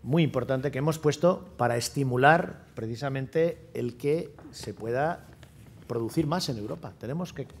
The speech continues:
producir más en Europa porque hemos visto una caída, este, en estos momentos estamos en el quince coma cinco por ciento.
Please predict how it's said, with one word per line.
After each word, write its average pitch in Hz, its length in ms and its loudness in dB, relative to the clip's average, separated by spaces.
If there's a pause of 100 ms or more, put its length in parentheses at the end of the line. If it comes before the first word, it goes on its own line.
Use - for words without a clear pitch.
(120)
producir 110 380 -2
más 156 200 -2
en 160 60 -2
Europa 165 320 -2
porque 123 420 -4 (260)
hemos 143 260 0
visto 165 400 0 (180)
una 143 300 -2
caída, 156 440 2
este, - 180 -6
en 135 40 -2
estos 160 160 -4
momentos 156 220 -2
estamos 160 320 -4 (500)
en 123 140 0
el 113 160 0
quince 175 360 -2
coma 156 220 -2
cinco 156 320 -2
por 110 120 -8
ciento. 151 380 -8